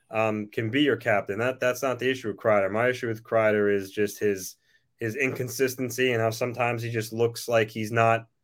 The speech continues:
he's not involved in the game. Like Steven's posting these comments about, I'm not debating any of that with Kreider. Kreider is obviously, he's great with the kids and stuff. That's, that's, that's, yeah, that's a fact.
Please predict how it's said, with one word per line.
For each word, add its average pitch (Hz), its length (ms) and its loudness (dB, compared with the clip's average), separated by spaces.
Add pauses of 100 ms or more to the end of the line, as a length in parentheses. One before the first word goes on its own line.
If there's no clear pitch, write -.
(320)
he's 113 160 -4
not 120 200 0
involved 117 440 4
in 117 80 -4
the 107 80 0
game. 104 440 0 (560)
Like 104 180 -2
Steven's 135 420 0
posting 120 320 2
these 113 140 -4
comments 139 480 2
about, 117 240 0
I'm 127 140 -2
not 131 220 4
debating 135 380 6
any 160 180 4
of 120 60 2
that 95 180 2
with 95 160 -10
Kreider. 87 420 0
Kreider 120 380 4
is 113 180 -4
obviously, 120 640 -2 (240)
he's 120 180 -6
great 127 260 6
with 143 100 0
the 135 60 -4
kids 196 280 6
and 127 100 -4
stuff. 95 320 0
That's, 117 260 -2
that's, 120 520 0
that's, 113 360 0
yeah, 156 180 2
that's 107 220 0
a 104 40 -6
fact. 120 520 2